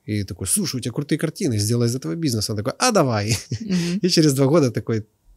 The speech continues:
Speaker 1: "Ребята, все, до свидания, бизнес вообще не моя история, весь загоре-, э, об-, выгоревший нафиг, полностью вываливается из этой истории". Прикольно, что ты как бы не винодел. Ну, в том плане, что ты во-, ворвалась именно вот как бы в бизнес, и ты четко как бы понимаешь все эти вещи, рубишь их и так далее.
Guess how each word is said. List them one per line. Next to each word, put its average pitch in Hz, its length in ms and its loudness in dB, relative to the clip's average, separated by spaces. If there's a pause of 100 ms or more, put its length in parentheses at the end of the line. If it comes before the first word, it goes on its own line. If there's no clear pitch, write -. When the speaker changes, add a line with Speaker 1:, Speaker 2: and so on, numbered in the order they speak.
(180)
Speaker 1:
"Ребята, 127 720 -2
все, - 240 -2
до 110 100 0
свидания, 120 520 0
бизнес 117 420 0
вообще 110 240 -6
не 107 80 0
моя 107 240 -2
история, 117 440 -4
весь 110 120 -2
загоре-, 107 340 -2
э, 113 340 -6
об-, 131 280 -6
выгоревший 120 640 0
нафиг, 120 340 -8 (420)
полностью 120 400 -2
вываливается 110 520 -2
из 104 100 -6
этой 104 180 -8
истории". 92 360 -12 (640)
Прикольно, 147 380 4
что - 180 -2
ты 160 420 2 (200)
как 117 180 -6
бы 113 400 2
не 107 180 0
винодел. 101 540 -2 (200)
Ну, 127 60 -4
в 110 60 -6
том 123 160 2
плане, 113 260 2
что - 180 -6
ты 139 280 0
во-, 117 140 -4
ворвалась 113 540 -2
именно 98 240 -2
вот 98 260 -6
как 92 160 -6
бы 90 100 -4
в 92 120 -6
бизнес, 98 540 -2
и 107 80 -8
ты 107 180 -4
четко 104 600 -4
как 101 140 -6
бы 98 100 -6
понимаешь 104 420 -2
все - 140 0
эти 104 120 -6
вещи, 135 260 -4
рубишь 117 360 -2
их 101 120 -10
и - 40 -8
так 101 180 -8
далее. 104 320 -6